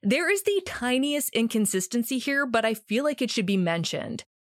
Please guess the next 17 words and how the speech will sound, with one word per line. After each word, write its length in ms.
Saying 400
he 180
rode 480
in 200
the 80
car 340
with 180
her 320
sounds 260
a 60
lot 320
like 180
he's 300
not 400
the 80
one 300
driving. 760